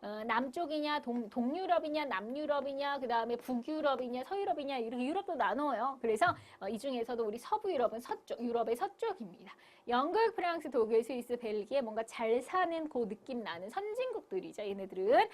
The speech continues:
자, 유라시아 대륙의 서쪽이고요. 어, 얘는 무슨 바다냐면, 자, 이 서부 유럽의 옆에 있는 바다는 대서양. 대서양, 이게 다 대서양이에요.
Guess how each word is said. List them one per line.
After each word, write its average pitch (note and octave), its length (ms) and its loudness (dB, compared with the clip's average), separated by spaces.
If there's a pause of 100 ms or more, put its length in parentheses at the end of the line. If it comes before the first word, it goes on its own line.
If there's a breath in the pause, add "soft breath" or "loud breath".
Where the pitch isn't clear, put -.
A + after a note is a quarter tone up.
(240 loud breath)
자, A3+ 220 8
유라시아 G4 680 6
대륙의 B3 300 2
서쪽이고요. C#4+ 680 -2 (260 loud breath)
어, A3+ 120 2
얘는 E4 300 2
무슨 E4+ 260 -4
바다냐면, E4 840 4
자, A3 160 -2
이 A#3+ 280 -4 (260 loud breath)
서부 A4 380 2
유럽의 C4+ 680 6
옆에 G3+ 260 0
있는 D4 180 0
바다는 A3 400 0
대서양. G#3+ 540 -4
대서양, D#4 480 0
이게 G4 160 0
다 G4+ 120 6
대서양이에요. B3 880 0